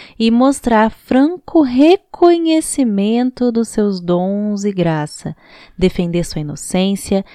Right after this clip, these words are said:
receber prontamente boas informações a seu respeito e rejeitar as que são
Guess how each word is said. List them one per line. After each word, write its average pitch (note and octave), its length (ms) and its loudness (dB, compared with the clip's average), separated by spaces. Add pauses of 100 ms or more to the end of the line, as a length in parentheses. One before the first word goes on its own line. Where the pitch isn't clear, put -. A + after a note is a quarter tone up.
(140)
receber F#3+ 720 0 (120)
prontamente A#3 800 0
boas F#3 300 2
informações E3+ 640 -2
a E3 80 2
seu - 160 -4
respeito F#3+ 760 2 (300)
e A3+ 120 6
rejeitar C#4 760 6
as G#3+ 220 0
que - 160 -4
são F#3 440 0